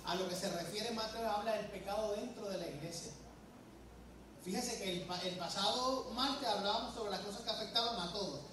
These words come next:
Hoy estamos hablando de las que nos afectan a nosotros como iglesia, como cuerpo. Son cosas que están sucediendo.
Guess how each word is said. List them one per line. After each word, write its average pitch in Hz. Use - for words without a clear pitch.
Hoy 196
estamos 226
hablando 233
de 233
las 196
que 190
nos 175
afectan 202
a 202
nosotros 220
como 180
iglesia, 156
como 156
cuerpo. -
Son 185
cosas 220
que 202
están 202
sucediendo. 151